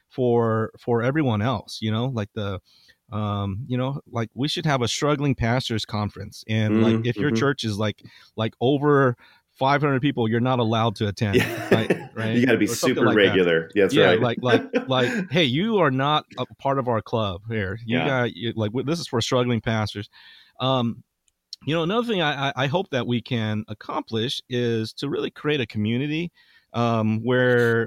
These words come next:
Speaker 1: where we could
Speaker 2: Mm.
Speaker 1: start a dialogue. So, um,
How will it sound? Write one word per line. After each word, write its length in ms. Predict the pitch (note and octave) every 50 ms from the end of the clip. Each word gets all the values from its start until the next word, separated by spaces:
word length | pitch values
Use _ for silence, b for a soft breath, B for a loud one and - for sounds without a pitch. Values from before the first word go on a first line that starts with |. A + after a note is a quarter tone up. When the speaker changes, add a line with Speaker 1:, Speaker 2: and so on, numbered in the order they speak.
| -
Speaker 1:
where 280 | - A2 A#2 A#2 A2+ A#2
we 140 | A2+ B2 A2+
could 160 | C3 A2+ -
Speaker 2:
Mm. 160 | - F2+ E2+
Speaker 1:
start 240 | D#2+ D#2+ D3 C#3 B2+
a 20 | A2
dialogue. 640 | F#2 A#2+ B2 C3+ D3 B2 G#2+ F#2+ F#2 F#2+ G2+ -
So, 240 | - C#3 B2+ A#2+ A#2 - b b b b b b b b b _ -
um, 640 | C3 C3+ C3+ C3+ C3 B2+ B2 A#2 A2+ A2 G#2+ -